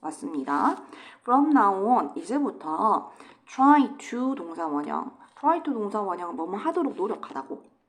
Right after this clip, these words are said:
시도하다고. try ing는 시험삼아 해보는 거죠. 그래서 여기선 to 동사 원형이 왔습니다. 더 일찍 잠자리에 들도록 시도해봐, 노력해봐 이렇게 하는 거지.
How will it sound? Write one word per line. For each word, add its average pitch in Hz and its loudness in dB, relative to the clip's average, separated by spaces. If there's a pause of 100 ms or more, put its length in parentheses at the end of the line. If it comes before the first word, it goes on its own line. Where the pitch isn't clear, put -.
시도하다고. - -8
try 311 0
ing는 202 -4
시험삼아 285 0
해보는 175 -8
거죠. - -10
그래서 208 -6
여기선 214 -6
to 330 -4
동사 196 -6
원형이 165 -6
왔습니다. - -10 (420)
더 160 -4
일찍 349 -2
잠자리에 185 -2
들도록 - -2 (200)
시도해봐, 262 -4 (160)
노력해봐 160 -2 (220)
이렇게 180 -8
하는 147 -4
거지. 139 -6